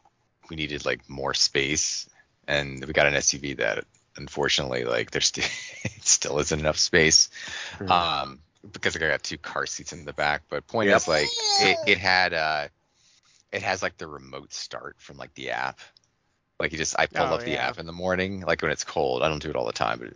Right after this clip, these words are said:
Speaker 1: I just pull it up, and I just, all I have to do is just make sure Bluetooth is on, because the car is close enough, uh, you know, out, out in the yard that I can just, like,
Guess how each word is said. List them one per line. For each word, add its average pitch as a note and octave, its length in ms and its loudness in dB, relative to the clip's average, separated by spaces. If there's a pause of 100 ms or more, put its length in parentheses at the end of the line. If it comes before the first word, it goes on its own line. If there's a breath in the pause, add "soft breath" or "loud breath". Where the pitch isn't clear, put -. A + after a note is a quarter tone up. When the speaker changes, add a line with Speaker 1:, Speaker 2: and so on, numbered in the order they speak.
(120)
Speaker 1:
I D2+ 60 6
just D2 200 -4
pull D#2 200 0
it C#2+ 80 2
up, C#2 220 6 (580 soft breath)
and D2 720 4
I - 60 -10
just, - 180 -8
all F2+ 160 10
I F#2 60 8
have F#2 80 -4
to F#2 80 -8
do F2 100 -2
is D2 100 -6
just - 160 -10
make D2 120 -6
sure C2+ 140 -8
Bluetooth - 460 -16
is D#2 120 -2
on, D2+ 400 -2 (760 loud breath)
because G2 220 4
the A2+ 60 -2
car D3+ 180 6
is - 60 2
close - 360 -8
enough, A1+ 540 -10 (240)
uh, B1+ 440 -2 (1080)
you D2+ 80 -8
know, A1 160 -2
out, D#2 260 4
out D2+ 180 2
in D2 60 -14
the C2+ 100 -8
yard C2 540 2
that C2 140 -4
I B1+ 60 0
can C#2+ 120 -10
just, C#2 260 0
like, A1 360 -8